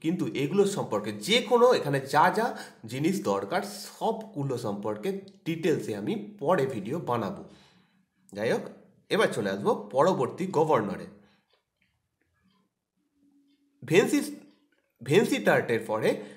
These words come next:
গভর্নর হন রবার্ট ক্লাইভ দ্বিতীয়বারের জন্য। প্রথমবারে রবার্ট ক্লাইভ হয়েছিলেন, তারপরে দ্বিতীয়বারের জন্য আবার রবার্ট ক্লাইভ গভর্নর হন। তিনি তখন গভর্নর হন সতেরোশো চৌষট্টি খ্রিস্টাব্দে এবং গভর্নর থাকেন সতেরোশো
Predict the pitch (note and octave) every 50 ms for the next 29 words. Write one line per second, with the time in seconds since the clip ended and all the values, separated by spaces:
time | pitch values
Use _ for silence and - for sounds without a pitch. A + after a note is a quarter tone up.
0 | - - - - G#2+ G2+ G2+ A2+ A2 A2 A2+ A2+ A2+ D#3+ G#3 C#4+ C#4 - - -
1 | G2 G2+ G2 F#2+ F#2+ C3 F#3+ G#3 - - - - B2+ A2 F2+ E2+ - - - -
2 | _ _ _ _ _ _ _ _ _ _ - A2 - A#3+ - A#3+ G3+ C3+ G#2+ G#2
3 | F#2+ F#2 - - F2+ E2+ E2+ E2+ - A2 A2 A2 C3 C3+ D3 D#3 F3+ G#3+ A#3+ A3
4 | D#3+ A#2 A2 B2 B2 B2 - C#3+ D3 D#3 D3+ F3 F3+ F3+ G#3 A#3 D4 F4 - -
5 | - A#2+ A2+ A2+ - D3 F#3 A#3+ F#3 - - F#3 F#3+ G3 G3+ F#3 D3+ - G#2 G2+
6 | G#2 G2+ G#2+ A2+ B2+ E3 - - - A2 C3+ F3+ F3 F#3 C#3+ G#2+ G2 F#2+ F#2 F#2+
7 | G2 F#2+ F#2+ - A2 B2 E3+ G3+ - - - G2 G2 G2+ G2+ G#2 A2 A#2 A#2+ A#2+
8 | C3+ F3 B3 D4 - - - - - _ _ _ _ _ _ _ _ - F#3 G#3
9 | G#3 F#3 - - G2+ - B2+ C3 A#2 G2 F#2 F#2 G2 G2 G#2 G#2 G2+ G#2 B2 D#3+
10 | F#3+ - - - - F#2+ F#2 G#2 F#2+ F#2+ - G2 F#2+ F#2 - G#2+ - - - D#3+
11 | D#3+ E3 F#3+ F#3+ F#3+ - A3 G#3+ G#3 - C4 C#4+ - - - - - - - A#2
12 | A#2+ B2+ A#2+ F3 A3 - - G#2+ G#2 G#2 G#2+ G2+ G2+ G2+ G2+ G2+ G2+ G#2 G#2+ F#2
13 | - E3 A3+ C4+ - - - - - - - G#3 G3+ G3+ G3+ - A#3+ - -